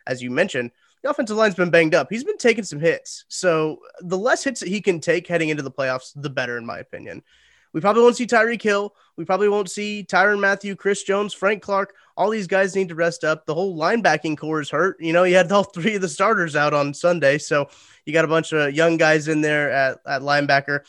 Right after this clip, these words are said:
And I'm with you. I think it's good to get these young guys playing time. Valuable, like, this is N F L game time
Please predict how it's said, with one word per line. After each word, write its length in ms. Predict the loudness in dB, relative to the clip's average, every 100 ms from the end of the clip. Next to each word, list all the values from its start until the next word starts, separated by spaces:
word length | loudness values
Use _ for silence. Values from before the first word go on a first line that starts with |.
| -20 _ -2
And 100 | 2
I'm 100 | 4
with 180 | 2
you. 80 | 0
I 80 | -2
think 240 | -2 -4 -4
it's 240 | -6 -6
good 220 | -2 -2 0
to 60 |
get 160 | -2 -2
these 200 | -4 -2
young 160 | -2
guys 200 | 0 -2
playing 260 | -2 -2 -2
time. 240 | 0 0 -2 _ _ -10
Valuable, 600 | 0 4 6 4 0 -6 -20 -20 _ _
like, 180 | -6 -6
this 200 | -4 -4
is 220 | -4 -6 -14 _ _ _ _
N 140 | -2 0
F 160 | 2
L 180 | 4 4
game 240 | 2 0 -2
time 300 | -6 -16